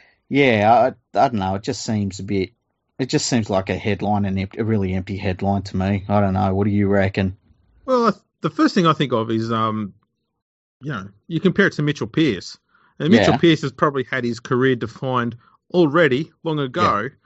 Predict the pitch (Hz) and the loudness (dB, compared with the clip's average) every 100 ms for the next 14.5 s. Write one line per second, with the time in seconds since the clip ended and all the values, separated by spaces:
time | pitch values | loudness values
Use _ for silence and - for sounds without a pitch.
0 | _ _ 135 101 151 135 131 131 131 120 | _ _ -6 -4 -4 -4 -4 0 0 -2
1 | 110 160 175 135 80 _ _ 131 139 135 | -8 -4 -4 -4 -10 _ _ -4 -4 -4
2 | 95 139 - 196 185 135 - 165 139 - | -6 -8 0 0 2 -4 -4 -4 -4 -8
3 | _ 127 139 - 95 95 _ _ _ _ | _ -8 -6 -6 -8 -10 _ _ _ _
4 | _ 113 - - - _ _ _ 147 180 | _ 0 0 -4 -12 _ _ _ 0 2
5 | 233 220 196 123 160 156 - 127 135 131 | 2 2 0 0 -2 -2 0 2 4 2
6 | 110 107 _ _ _ _ - 151 147 - | 0 -8 _ _ _ _ -4 -2 -2 -4
7 | 143 151 127 113 120 131 127 120 113 110 | -4 0 0 2 2 2 0 -4 -2 -2
8 | 123 135 117 110 85 92 - - - 123 | 0 -2 -6 -10 -8 -10 -14 -14 -8 -4
9 | 139 120 113 - 117 107 - - 120 113 | 0 0 -2 -4 -4 -4 -4 -2 2 2
10 | 110 113 143 135 120 120 110 87 - 104 | 0 -2 0 2 2 2 2 0 -6 -6
11 | 135 131 127 110 123 113 107 101 - 147 | -6 -4 -4 0 0 0 -6 -6 -6 2
12 | 147 143 147 123 131 123 120 131 117 113 | 2 2 0 2 0 0 0 2 2 4
13 | 113 - - _ _ _ _ _ _ 120 | 2 0 -6 _ _ _ _ _ _ -4
14 | 117 131 117 110 107 | 0 4 4 2 -4